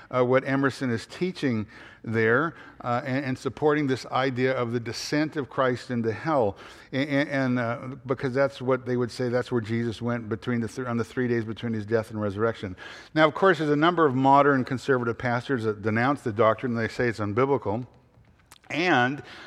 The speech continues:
I think this is important. There's a few who've changed their mind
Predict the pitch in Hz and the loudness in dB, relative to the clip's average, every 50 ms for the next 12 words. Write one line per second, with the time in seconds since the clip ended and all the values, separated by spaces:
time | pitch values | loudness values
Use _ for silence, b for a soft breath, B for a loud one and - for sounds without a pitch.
0 | B B 123 123 - 156 143 117 139 143 131 156 147 131 117 107 120 123 131 131 | B B -8 -2 0 0 2 2 2 0 0 0 -2 -2 2 6 6 6 6 6
1 | 127 123 110 117 - - 165 165 160 135 147 127 117 - - 147 147 143 147 127 | 2 0 -2 -2 -2 2 2 2 4 4 2 0 -2 -4 -4 -4 -2 -2 -2 -2
2 | 113 113 113 113 110 113 127 147 160 156 135 127 127 127 | -2 -2 -2 0 0 0 2 2 2 2 2 0 0 -2